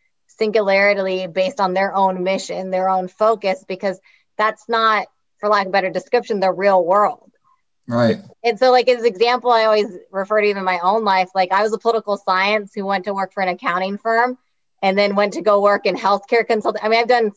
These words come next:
Speaker 1: so many different things, software, you name it. I was never trained in any of those things,
Speaker 2: Right.
Speaker 1: right?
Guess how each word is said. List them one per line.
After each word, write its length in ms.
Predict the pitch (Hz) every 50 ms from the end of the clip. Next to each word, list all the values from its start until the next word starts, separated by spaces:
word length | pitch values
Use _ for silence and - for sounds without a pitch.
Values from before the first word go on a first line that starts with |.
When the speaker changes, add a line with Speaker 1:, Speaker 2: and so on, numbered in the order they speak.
| _ _
Speaker 1:
so 140 | - 220 220
many 180 | 226 226 220
different 300 | 202 214 208 208 202 196
things, 220 | 208 202 185 170 -
software, 420 | - 208 196 202 - - - 208 196
you 180 | 185 190 190
name 280 | 185 190 208 220 208 196
it. 160 | 196 196 185 - _ _ _ _ _ _ _ _ _
I 120 | - 240 262
was 80 | 269
never 260 | 254 285 294 311 311
trained 380 | - - - 262 254 254 262 240
in 120 | 233 214 - - -
any 340 | 196 220 233 262 262 247 247
of 160 | 220 196 175
those 280 | 214 202 196 196 - -
things, 520 | _ 202 196 190 196 214 240 254 254 - _
Speaker 2:
Right. 180 | 233 120 - -
Speaker 1:
right? 280 | 185 190 208 240 247